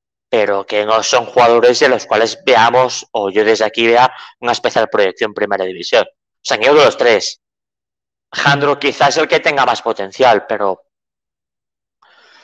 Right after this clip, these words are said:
mm, si ha acabado otro año,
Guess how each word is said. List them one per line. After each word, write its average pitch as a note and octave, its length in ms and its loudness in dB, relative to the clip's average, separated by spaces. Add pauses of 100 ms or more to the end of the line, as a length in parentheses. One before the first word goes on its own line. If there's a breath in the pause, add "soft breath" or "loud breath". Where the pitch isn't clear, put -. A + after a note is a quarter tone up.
(440 soft breath)
mm, G#2+ 760 -10
si - 160 -2
ha B2+ 60 4
acabado D3 360 4
otro C#3+ 180 2
año, A#2 340 2